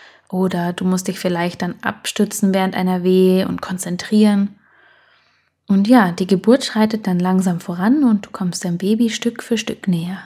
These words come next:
Das darfst du nie vergessen, auch wenn die Wehen unangenehm sind. Jede Wehe bringt dich näher an dein Baby. Solltest du dein erstes Kind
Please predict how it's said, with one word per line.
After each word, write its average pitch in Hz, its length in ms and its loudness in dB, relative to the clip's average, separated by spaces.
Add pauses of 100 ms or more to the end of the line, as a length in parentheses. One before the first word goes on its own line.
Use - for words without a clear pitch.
(320)
Das 208 140 -8
darfst - 280 -6
du 202 40 -2
nie 214 240 6
vergessen, 214 440 -4
auch 208 200 -6
wenn 196 160 0
die 185 120 0
Wehen 220 240 6
unangenehm 185 600 2
sind. 185 280 -4 (800)
Jede 220 460 6
Wehe 185 280 2
bringt 175 280 -4
dich - 120 -8
näher 185 280 2
an 202 100 0
dein 208 200 4
Baby. 180 420 -4 (3000)
Solltest 196 520 0
du 202 40 -4
dein 190 320 -2
erstes 240 580 0
Kind 294 440 4